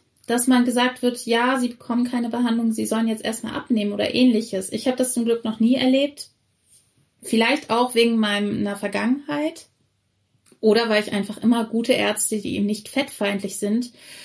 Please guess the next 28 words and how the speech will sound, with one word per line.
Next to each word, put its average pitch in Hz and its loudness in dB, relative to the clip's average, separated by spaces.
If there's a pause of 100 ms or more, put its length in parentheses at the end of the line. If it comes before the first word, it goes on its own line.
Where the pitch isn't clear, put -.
(240)
erwischt 214 2
habe. 202 -2
Aber 214 -4
das 226 0
ist 254 -4
tatsächlich 240 -2
ein 202 -2
sehr 214 0
großes 233 -2
Thema 226 0
und 214 -4
da 226 -2
kann 214 -6
man 220 0
auch 208 -4
sehr 220 -2 (240)
tolle 254 0
Leute 220 0
hören. 233 -2
Es 220 -2
gibt 226 -6
da 208 0
inzwischen 214 -4
sehr 208 -4
gute 214 -10
Podcasts, 233 -6
beispielsweise 208 -4
von, 208 -4